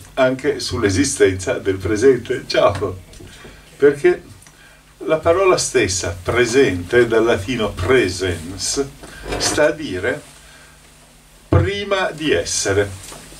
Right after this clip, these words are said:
ciò che è prima di essere, nel momento in cui è, è già passato. Quindi già in qualche modo mi piace questa etimologia, perché in qualche modo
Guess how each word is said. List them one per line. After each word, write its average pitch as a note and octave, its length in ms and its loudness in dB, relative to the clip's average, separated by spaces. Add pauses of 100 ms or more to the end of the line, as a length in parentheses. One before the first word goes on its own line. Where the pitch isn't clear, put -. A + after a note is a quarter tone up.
(300)
ciò F3 220 0
che E3 180 4
è F#3 60 6
prima D3 380 2
di G2+ 120 0
essere, F2 480 0 (720)
nel A#2 160 -4
momento D3+ 440 -2
in A#2+ 120 -4
cui D#3 280 4
è, G#2 140 0 (540)
è D#3+ 140 0
già - 160 2
passato. - 720 -2 (1300)
Quindi C3 360 -2
già B2 280 4
in B2 120 -12
qualche B2+ 320 0
modo A#2+ 340 2
mi G2+ 140 -6
piace B2+ 380 0
questa G2 300 0
etimologia, A2+ 680 4
perché G2+ 200 2
in F#2+ 40 -8
qualche A2 340 2
modo G#2 360 2